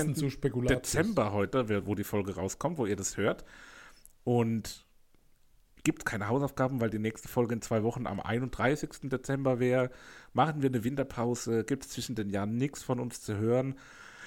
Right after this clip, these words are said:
Speaker 2: Wir wollen's heute noch nicht endgültig verraten, aber wir würden euch empfehlen, nächste Woche an Heiligabend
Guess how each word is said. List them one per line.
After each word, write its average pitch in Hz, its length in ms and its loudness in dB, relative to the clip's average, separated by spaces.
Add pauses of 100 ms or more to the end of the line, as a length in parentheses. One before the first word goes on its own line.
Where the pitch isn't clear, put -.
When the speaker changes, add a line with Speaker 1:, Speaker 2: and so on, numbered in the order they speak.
(240)
Speaker 2:
Wir 113 140 0
wollen's 170 320 2
heute 151 180 0
noch 139 120 -4
nicht 165 240 -6
endgültig 151 480 -2
verraten, 123 560 -2
aber 107 220 0
wir 104 160 -2
würden 147 200 0
euch - 240 -4
empfehlen, 131 680 0
nächste 131 380 -4
Woche 131 400 0
an 104 220 -6
Heiligabend 135 840 0